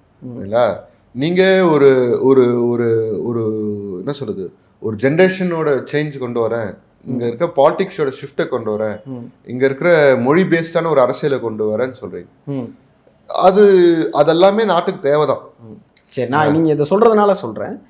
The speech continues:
Speaker 1: தஞ்சாவூர் பெருவுடையார் கோயில்ல நடந்த குடமுழுக்கு தமிழ்ல தான் நடைபெறணும்னு முத முதலா போய் ஹைகோர்ட்ல போய் ஆர்டர் வாங்கி தமிழ்ல நடத்துனதுக்கு காரணம் நாம் தமிழர் கட்சி.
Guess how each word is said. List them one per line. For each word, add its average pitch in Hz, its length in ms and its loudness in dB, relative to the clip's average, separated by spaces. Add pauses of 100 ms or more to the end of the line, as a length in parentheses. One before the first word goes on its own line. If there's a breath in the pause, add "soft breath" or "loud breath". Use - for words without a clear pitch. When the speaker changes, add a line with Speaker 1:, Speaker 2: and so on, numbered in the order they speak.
(420)
Speaker 1:
தஞ்சாவூர் 233 600 6
பெருவுடையார் 233 580 4
கோயில்ல 180 320 0
நடந்த 160 340 -2
குடமுழுக்கு 214 440 2
தமிழ்ல 202 280 4
தான் 214 240 6
நடைபெறணும்னு 180 500 2
முத 175 220 2
முதலா 185 340 4
போய் 175 560 0
ஹைகோர்ட்ல 180 500 2
போய் 156 220 0
ஆர்டர் 180 280 4
வாங்கி 160 500 2
தமிழ்ல 196 400 2
நடத்துனதுக்கு 156 540 -2
காரணம் 156 380 2
நாம் 147 180 0
தமிழர் 131 260 -4
கட்சி. - 260 -18